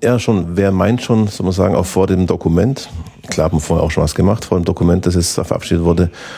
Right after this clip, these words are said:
schon das Richtige gemacht zu haben und das kann hier nochmal wiedersehen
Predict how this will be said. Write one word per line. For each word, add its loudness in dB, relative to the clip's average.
schon -2
das 0
Richtige 0
gemacht 0
zu -2
haben 2
und 4
das 0
kann -2
hier 0
nochmal 0
wiedersehen 0